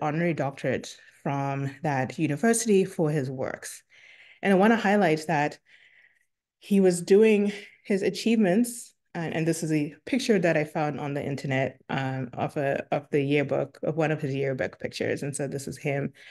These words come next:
highlighted here. And the time the country of Zimbabwe was known as Southern Rhodesia.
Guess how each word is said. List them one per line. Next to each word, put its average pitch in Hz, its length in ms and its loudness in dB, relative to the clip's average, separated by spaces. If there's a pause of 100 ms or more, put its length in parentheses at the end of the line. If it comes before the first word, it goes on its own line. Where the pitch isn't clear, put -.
(220)
highlighted 143 400 0
here. 233 500 4 (420)
And 170 100 2
the 175 100 6
time 190 580 4
the 175 80 0
country 160 320 -2
of 151 80 0
Zimbabwe 147 420 0
was 139 240 -2
known 135 280 -4
as 135 400 -4
Southern 135 300 -2
Rhodesia. 135 560 -4